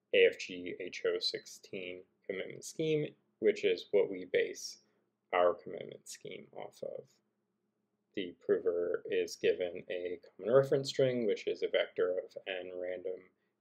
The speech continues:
G two elements, and they hold a witness, which is a vector of n G one elements.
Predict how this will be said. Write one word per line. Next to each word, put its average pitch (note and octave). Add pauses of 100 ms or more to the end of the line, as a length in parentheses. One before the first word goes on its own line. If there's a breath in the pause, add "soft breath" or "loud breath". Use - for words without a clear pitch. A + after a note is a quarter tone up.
G G2
two F3
elements, D#3 (100)
and F#2
they F#2
hold G2
a F2+
witness, G2+ (380)
which G#2
is F#2
a F2+
vector F2
of F2+ (280)
n F2+ (420)
G F#2
one F2+ (120)
elements. F2